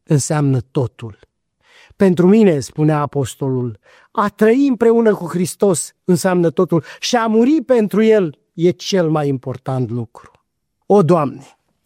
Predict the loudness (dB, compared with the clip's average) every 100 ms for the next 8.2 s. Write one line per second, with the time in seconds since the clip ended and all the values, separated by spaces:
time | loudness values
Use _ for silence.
0 | _ _ _ -2 2 4 4 4 2 -2
1 | -10 _ _ _ _ -2 -2 -2 -4 -4
2 | -6 -6 -20 -10 -10 -6 -4 -2 -4 -10
3 | -18 _ _ _ _ -10 -4 -2 2 2
4 | 2 2 2 0 _ _ 0 0 2 0
5 | 2 2 2 0 0 -2 -2 -10 _ -6
6 | -2 -2 -2 0 2 2 4 4 2 -2
7 | _ _ -6 -4 -4 -8 -12 -18 -18 -20
8 | -20